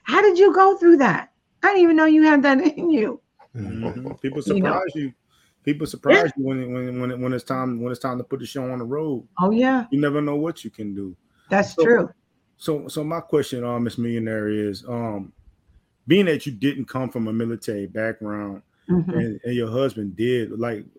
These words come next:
Speaker 2: like, what, what, uh, if you could speak to what his thought process was during this whole time frame, as far
Speaker 1: Yeah.
Speaker 2: as what your son was going through, 'cause, so he has two parents, one that, that's, that's, that hasn't been in the military,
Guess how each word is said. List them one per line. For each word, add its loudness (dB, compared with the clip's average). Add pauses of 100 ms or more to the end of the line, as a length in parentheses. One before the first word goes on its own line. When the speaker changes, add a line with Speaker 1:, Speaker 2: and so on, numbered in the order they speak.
(180)
Speaker 2:
like, -14
what, 0
what, -2
uh, 2
if -4
you 0
could -2
speak -6
to -4
what -4
his 0
thought -6
process -8
was -6
during -8
this -10
whole -10
time -16
frame, -20 (460)
as -10
far -2
Speaker 1:
Yeah. -4
Speaker 2:
as -12
what -4
your -6
son -8
was -8
going -8
through, -8
'cause, -10 (580)
so -8
he 2
has 0
two -6
parents, -4
one -4
that, -4
that's, -6 (160)
that's, -8 (240)
that -10 (760)
hasn't -2
been -2
in -4
the -6
military, -8